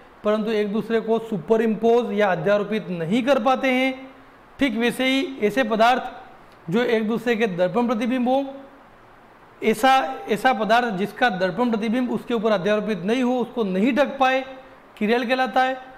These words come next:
किरेल कार्बन की पहचान है कि उसकी चारों संयोजकताएं अलग होनी चाहिए। आप यहाँ देख लो, यदि आप इस किरेल को, इस कार्बन को देखोगे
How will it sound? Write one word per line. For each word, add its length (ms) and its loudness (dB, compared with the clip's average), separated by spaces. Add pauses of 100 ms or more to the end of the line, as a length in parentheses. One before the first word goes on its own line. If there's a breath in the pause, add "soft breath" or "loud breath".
(200)
किरेल 280 0
कार्बन 360 0
की 120 -6
पहचान 440 0
है 100 -2
कि 100 -4
उसकी 200 -6
चारों 320 2
संयोजकताएं 460 0
अलग 220 2
होनी 220 0
चाहिए। 360 0 (460)
आप 200 2
यहाँ 240 0
देख 200 2
लो, 380 0 (800)
यदि 120 0
आप 160 2
इस 160 -4
किरेल 300 0
को, 140 -2
इस 180 -2
कार्बन 320 0
को 100 -2
देखोगे 400 -2